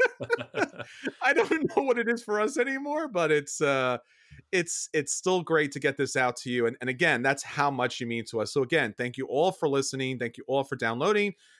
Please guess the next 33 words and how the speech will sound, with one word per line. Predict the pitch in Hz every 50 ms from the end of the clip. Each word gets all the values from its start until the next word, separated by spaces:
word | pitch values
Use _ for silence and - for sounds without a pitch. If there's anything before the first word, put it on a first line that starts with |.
| _ _ -
Thank | 180 190 180 -
you | 185 -
all | - 147 151 151 165
for | 160 - 156
supporting | - - 143 - - - 147 147 147 143 143
us | 139 135 127 -
in | 127 - - _ -
any | 135 147 156 160 160 156
way | 143 139 139 135 135
you | 135 131 123
can. | 120 - 110 117 123 123 127 123 - _ _ _ _ _
Share | - - - 202 208
the | 185 185
podcast. | - 170 170 170 160 156 - 170 165 160 - -
Let | 196 202 202 -
people | - 220 - 226 214
know. | 208 240 240 202 117 92 78 -
We | - 151 196
are | 220 208
having | 190 196 196 185 185
a | 180
good | 165 185 175 170
time, | - 180 180 175 175 175 175 -
and | - 139 131
we | 139 139
just | 147 147 131
want | 147 135 -
more | 123 127 135 120
people | - 131 127 127 - 135 127 123 - _ _ _ _ _ _ _ -
in | 127 123 127
on | 127 123 120 123 123
the | 113 -
party. | - - 113 101 95 85 73 -